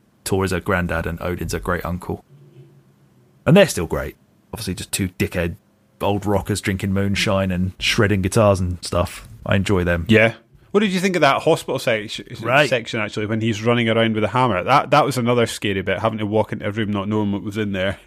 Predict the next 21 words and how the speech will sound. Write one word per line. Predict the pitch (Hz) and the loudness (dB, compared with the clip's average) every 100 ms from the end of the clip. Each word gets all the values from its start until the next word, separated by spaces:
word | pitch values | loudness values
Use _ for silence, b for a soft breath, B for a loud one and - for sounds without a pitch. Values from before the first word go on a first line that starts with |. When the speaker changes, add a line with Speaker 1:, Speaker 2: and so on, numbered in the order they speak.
| - | -14
Speaker 1:
Yeah. | 104 98 95 _ | -10 -8 -10 _
Speaker 2:
I | - | 2
don't | 196 | 4
know | 233 | 4
why, | 208 156 135 | 6 6 6
but | 117 | 2
hospitals | 117 175 - 185 170 | 2 2 2 -4 -4
are | 143 | -4
just | 127 - | -4 -8
inherently | 117 123 123 117 131 | -4 -2 -2 -4 -8
quite | - 135 - | -6 -6 -8
scary | - 131 131 | -4 -2 -2
places | 131 135 147 156 | -4 -4 -4 -4
Speaker 1:
Yeah, | 117 180 | 0 2
Speaker 2:
for | 196 | 4
horror, | 135 | 2
Speaker 1:
yeah. | - - | 0 -4
Speaker 2:
for | - 135 | -8 -6
games. | 147 160 180 - | -2 -4 -4 -8
Speaker 1:
Yeah. | 110 135 165 | -2 2 2
<laughs> | - | 0